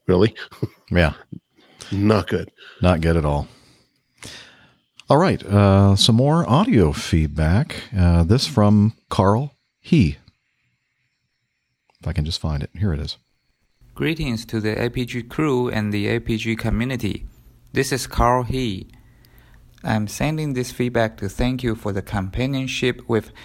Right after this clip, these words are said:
Speaker 3: Airline Pilot Guy show. To make the long story short, I first joined episode fifty-seven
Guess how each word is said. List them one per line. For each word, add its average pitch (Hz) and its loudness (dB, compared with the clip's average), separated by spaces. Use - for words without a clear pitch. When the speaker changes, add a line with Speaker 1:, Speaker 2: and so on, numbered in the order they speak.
Speaker 3:
Airline 120 -2
Pilot 110 -2
Guy 95 -2
show. - -4
To 120 -6
make 120 -4
the 107 -2
long 120 -4
story 123 -4
short, 127 -4
I 113 -4
first 120 -6
joined 113 -4
episode 110 -6
fifty-seven 113 -4